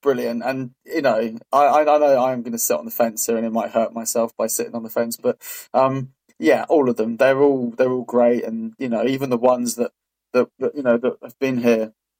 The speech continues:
or the new ones, should I say, the new ones that have come in, you know, they've hit the ground running and they've all, they've all brought up their, their, their, their quality to another level. And you can, you can actually see that, that, which is for them probably quite, quite pleasing, and certainly for the management team to see them lifting their,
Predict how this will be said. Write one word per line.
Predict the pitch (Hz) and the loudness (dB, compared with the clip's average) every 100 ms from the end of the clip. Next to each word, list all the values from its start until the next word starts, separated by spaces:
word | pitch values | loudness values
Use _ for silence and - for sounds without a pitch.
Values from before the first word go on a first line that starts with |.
| _ _ _ _ _ | _ _ _ _ _
or | 131 123 | -4 0
the | 123 | 2
new | 135 | 2
ones, | 117 117 - | 2 0 0
should | - | -2
I | 113 | -2
say, | - | 0
the | 110 | -2
new | 117 127 | -2 -2
ones | 120 - | -2 -6
that | - | -10
have | - | -4
come | 113 117 | -2 -2
in, | 110 | -2
you | 113 | -4
know, | 104 | -6
they've | 107 | -8
hit | 117 110 | -8 -6
the | 110 | -4
ground | 107 107 | -6 -4
running | 110 113 113 | -4 -4 -8
and | 107 | -10
they've | 110 | -8
all, | 113 110 110 _ _ _ - | -6 -8 -10 _ _ _ -2
they've | 120 | 2
all | 135 | 2
brought | 123 135 123 127 | 2 2 4 4
up | - | 2
their, | 127 123 | 0 0
their, | 123 127 | 0 -2
their, | - 120 120 _ - | 0 2 2 _ -4
their | 117 | -2
quality | - 135 123 - 113 | 2 0 0 -2 -6
to | 117 | -4
another | 113 113 117 | -2 -2 2
level. | 127 117 107 | 2 2 -4
And | 110 | -10
you | 113 | -12
can, | 131 127 | -10 -10
you | 175 - | -8 -4
can | 165 | -2
actually | 180 - 123 | -2 -2 -4
see | - 135 | 0 0
that, | 95 98 120 | 0 -2 0
that, | 127 - | 0 0
which | 147 - | -4 0
is | 127 - _ - _ - | -2 -4 _ -20 _ 0
for | 139 | 4
them | 156 131 | 6 4
probably | 120 120 117 120 | 2 0 0 -2
quite, | - 117 - | 2 0 0
quite | - 113 | -2 -2
pleasing, | 131 131 120 107 | 0 -4 -4 -6
and | 113 | -2
certainly | 120 110 | 0 -2
for | 110 | -8
the | 117 | -6
management | 120 113 - | -6 -8 -12
team | 110 110 | -12 -10
to | |
see | - 113 | -6 -6
them | 107 104 _ - | -6 -16 _ -4
lifting | 123 135 - 127 120 | 0 0 0 0 2
their, | 117 117 104 | 2 0 -4